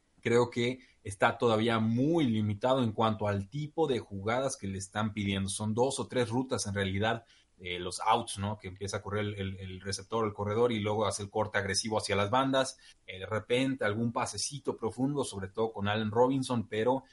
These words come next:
en realidad creo que la gama ofensiva o la versatilidad ofensiva todavía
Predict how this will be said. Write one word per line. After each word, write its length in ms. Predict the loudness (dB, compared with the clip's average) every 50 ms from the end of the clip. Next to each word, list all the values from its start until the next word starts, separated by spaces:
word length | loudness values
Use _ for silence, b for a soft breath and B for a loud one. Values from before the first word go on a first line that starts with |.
| b b b _
en 160 | _ -6 -2 0
realidad 520 | 2 2 2 2 2 2 2 2 0 -2
creo 260 | -2 0 0 0 0 0
que 180 | 0 0 2 2
la 220 | 2 2 0 0
gama 360 | 2 2 2 2 2 2 0
ofensiva 640 | 0 0 -2 -4 -6 -4 -6 -4 -4 -4 -2 0 2
o 60 | 2
la 120 | 2 2
versatilidad 720 | 0 -2 -4 -4 -6 -8 -10 -10 -10 -6 -4 -2 0 0 0
ofensiva 500 | -2 -4 -6 -10 -10 -4 -4 -4 -4 -4
todavía 560 | -6 -6 -6 -6 -4 -2 0 0 0 0 -4